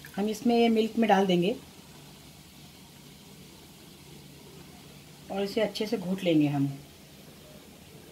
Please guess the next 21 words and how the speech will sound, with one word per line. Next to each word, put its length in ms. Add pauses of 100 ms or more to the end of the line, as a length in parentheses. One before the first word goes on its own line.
(1500)
इस 100
तरह 120
से 100
मिला 240
लेंगे 240
इसे 180
अच्छे 240
से। 140 (2000)
अभी 160
दूध 160
में 100
उबाल 220
आ 120
चुका 260
है, 200
मैं 160
गैस 240 (480)
को 100
सिम 280
कर 160
दूंगी। 320